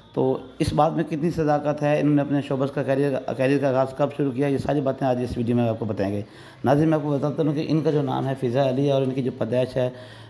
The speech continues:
पाँच अक्टूबर उन्नीस सौ चौरासी को हुई। ये पेशे के लिहाज से एक पाकिस्तानी गुलकारा, मॉडल और अदाकारा हैं। इन्होंने अपने मॉडलिंग के करियर का जो आगाज़ है, उन्नीस सौ निन्यानवे में किया था,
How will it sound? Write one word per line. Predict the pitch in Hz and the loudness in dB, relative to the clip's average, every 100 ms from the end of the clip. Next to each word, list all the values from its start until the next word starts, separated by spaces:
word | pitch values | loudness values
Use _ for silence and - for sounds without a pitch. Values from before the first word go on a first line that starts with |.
| - 120 | -6 0
पाँच | 135 156 - | 2 2 0
अक्टूबर | 131 - 131 147 | -6 -2 -2 -2
उन्नीस | - 139 139 | 0 0 2
सौ | 143 | 0
चौरासी | 139 139 131 - 127 | 0 2 2 0 -4
को | 113 | -2
हुई। | 104 82 107 - - - - 123 | 0 -2 -4 -14 -20 -20 -6 0
ये | 147 | 2
पेशे | 160 147 170 | 4 4 2
के | 151 | 2
लिहाज | 139 139 | 2 0
से | 151 | 0
एक | 143 - | -4 -2
पाकिस्तानी | 135 - 135 139 | -4 -2 -2 0
गुलकारा, | 113 123 131 143 143 143 117 | 0 0 0 2 2 2 -2
मॉडल | 110 110 127 | 0 0 0
और | 127 123 | -2 -2
अदाकारा | 113 117 107 98 104 | 0 -2 -2 -2 -2
हैं। | 90 73 - - - _ 156 | -2 -6 -12 -20 -20 _ 0
इन्होंने | 180 180 | 4 4
अपने | 143 170 | 2 2
मॉडलिंग | 147 131 165 190 180 | 4 4 4 0 -2
के | 151 | -2
करियर | 156 151 151 | 0 0 0
का | 143 | 0
जो | 147 | 0
आगाज़ | 117 120 127 143 | -2 -2 0 -2
है, | |
उन्नीस | - 156 160 | 0 0 2
सौ | |
निन्यानवे | 160 139 143 160 | 2 4 4 2
में | 151 | 2
किया | 117 95 | 0 -2
था, | 95 92 | -2 -4